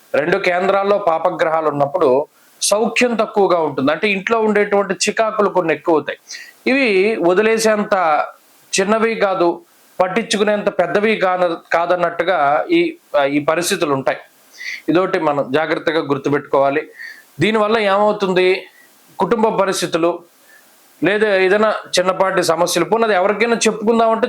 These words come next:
చులకన అయిపోతామేమో అని మీలో మీరు దాచుకోవాలి. పోనీ మీలో మీరు దాచుకుంటే దానివల్ల సతమతం అవుతూ ఉంటారు. ఇతరులు అడుగుతూ ఉంటారు, "ఏమైనా సమస్య ఉందా?" ఏమైనా,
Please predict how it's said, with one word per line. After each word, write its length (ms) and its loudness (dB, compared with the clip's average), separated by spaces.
చులకన 260 0
అయిపోతామేమో 800 0
అని 160 0
మీలో 320 2
మీరు 200 2
దాచుకోవాలి. 460 0
పోనీ 200 0
మీలో 260 2
మీరు 200 2
దాచుకుంటే 840 0
దానివల్ల 320 0
సతమతం 500 0
అవుతూ 220 0
ఉంటారు. 300 -4
ఇతరులు 300 0
అడుగుతూ 300 0
ఉంటారు, 220 0
"ఏమైనా 200 2
సమస్య 460 -2
ఉందా?" 180 2
ఏమైనా, 320 2